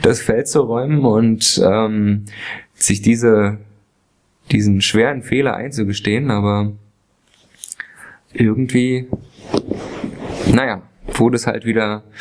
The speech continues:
unter den Tisch gekehrt. Ähm, ein, ein weiterer Grund war ja auch nur, dass der Staatstrojaner in besonders schweren Fällen eingesetzt werden darf,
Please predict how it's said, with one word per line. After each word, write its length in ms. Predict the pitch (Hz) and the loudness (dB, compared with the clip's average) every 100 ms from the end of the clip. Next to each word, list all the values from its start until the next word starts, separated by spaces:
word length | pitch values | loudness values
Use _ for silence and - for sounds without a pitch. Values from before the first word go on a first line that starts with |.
| - - - | -10 -10 -4
unter 300 | - 131 127 | 0 2 2
den 100 | 120 | -2
Tisch 260 | - 131 - | -4 -4 -2
gekehrt. 640 | 104 - 95 92 - - _ _ _ _ _ _ - - - - - - - - - - - - - - - _ _ | -2 0 -2 -2 -8 -12 _ _ _ _ _ _ -20 -18 -14 -10 -8 -8 -10 -12 -16 -20 -10 -8 -8 -10 -16 _ _
Ähm, 640 | - 107 107 107 107 - _ _ - | -2 -2 -2 -2 -2 -4 _ _ 0
ein, 200 | - 110 - | 0 2 2
ein 500 | 110 98 90 90 98 | 4 2 2 2 2
weiterer 540 | 104 143 123 123 110 | 0 -2 -2 -2 -2
Grund 340 | 98 110 151 151 | 0 0 0 0
war 140 | 123 | -2
ja 120 | 120 | 0
auch 200 | 95 110 | -2 0
nur, 180 | 120 113 | 2 4
dass 220 | 107 - | 2 0
der 560 | 110 104 101 98 98 90 | 0 0 -2 -2 -2 -4
Staatstrojaner 640 | - 107 - 104 104 107 | -2 -4 -2 -2 0 -2
in 80 | 92 | -2
besonders 440 | 101 95 131 120 - | -2 2 2 2 0
schweren 360 | - 107 110 | 0 0 -2
Fällen 360 | - 214 156 147 | -2 0 0 -2
eingesetzt 500 | 98 98 98 - - | -4 -2 -2 -2 0
werden 300 | 107 110 104 | 2 0 0
darf, 560 | 82 95 117 139 - | 0 0 -2 -4 -12